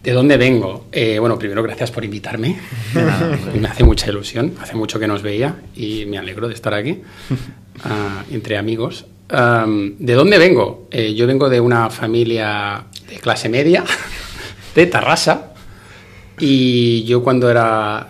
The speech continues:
Speaker 1: pequeño quería ser ilustrador. Ah, quería trabajar para Disney. Pero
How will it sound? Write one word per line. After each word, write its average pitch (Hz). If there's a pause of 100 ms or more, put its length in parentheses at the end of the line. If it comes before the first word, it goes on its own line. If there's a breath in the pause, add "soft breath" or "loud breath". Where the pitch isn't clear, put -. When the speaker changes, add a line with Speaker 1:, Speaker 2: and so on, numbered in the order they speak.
(120)
Speaker 1:
pequeño 123
quería 110
ser 113
ilustrador. 120 (580)
Ah, 107
quería 110
trabajar 117
para 123
Disney. 156 (720 loud breath)
Pero 113